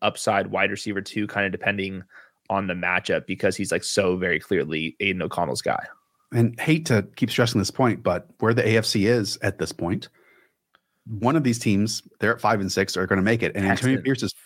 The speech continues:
Speaker 2: fighting for his job. Well, there's gonna be two of those teams. It's like the Texans, the Bengals, the Browns, the Colts, and the Raiders are, like, all in contention for two spots, I believe.
Speaker 1: Chargers, please go on a run. We can't, we, we,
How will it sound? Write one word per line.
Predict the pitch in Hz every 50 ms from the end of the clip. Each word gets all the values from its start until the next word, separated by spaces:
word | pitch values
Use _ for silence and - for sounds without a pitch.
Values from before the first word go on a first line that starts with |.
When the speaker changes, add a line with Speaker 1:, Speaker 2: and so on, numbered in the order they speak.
| - -
Speaker 2:
fighting | - 95 104 107 117 131 123 120
for | 113 120 110 101
his | 98 95
job. | - 101 101 107 110 123 - - _ _ _ _ _ _ _ _
Well, | - 139
there's | 156 180 170
gonna | 240 233
be | 190
two | 156 - - 226
of | 294 311
those | 220 - -
teams. | - - 80 - - - - -
It's | - 113 -
like | 143 123 117 120 - - - -
the | - 117
Texans, | - 156 156 160 - 180 175 165 156
the | 165
Bengals, | - - 131 139 151 143 143 143 135 -
the | - -
Browns, | - 117 120 123 135 143 147 156 165 160 160 - - - - - _ _ _ _
the | - -
Colts, | - 131 127 139 135 - - - - - _
and | - 107
the | 110
Raiders | 101 110 139 165 151 92 92 -
are, | 98 92
like, | 95 90 -
all | - 107 110 113 113
in | 110
contention | - 104 98 117 107 101 - 101 95
for | - 98 90
two | - - 104 104
spots, | 101 - 110 - - - - - - - - _ _ -
I | 90
believe. | 82 - -
Speaker 1:
Chargers, | - 123 120 117 107 101 85 -
please | - - - 117 113 107
go | 113 107
on | 95 92
a | 90
run. | 76 85 73 65 76 87 - -
We | - - 120
can't, | - 160 151 110 -
we, | 135 143 - - 160
we, | 165 175 180